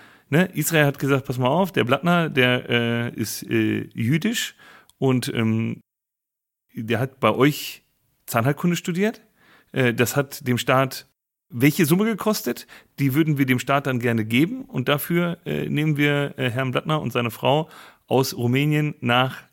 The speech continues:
Israel. Und so ist das dann auch gelaufen.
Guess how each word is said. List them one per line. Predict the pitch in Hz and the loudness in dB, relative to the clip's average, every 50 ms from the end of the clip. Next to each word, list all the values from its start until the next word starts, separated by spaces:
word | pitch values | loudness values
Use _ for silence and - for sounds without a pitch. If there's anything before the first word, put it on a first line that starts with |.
| _ | _
Israel. | - 117 - - 98 80 - - - _ _ _ _ _ _ _ _ _ _ _ _ _ _ _ - | -4 -4 -4 -4 -6 -6 -8 -12 -18 _ _ _ _ _ _ _ _ _ _ _ _ _ _ _ -4
Und | 113 98 | -2 0
so | 127 139 | 0 0
ist | - 139 | 0 -2
das | 123 - | -2 -2
dann | 135 113 | -2 -2
auch | 107 110 - | 0 -2 -2
gelaufen. | - 101 92 101 131 - - 214 196 | -2 -2 0 0 -2 -2 -4 -8 -10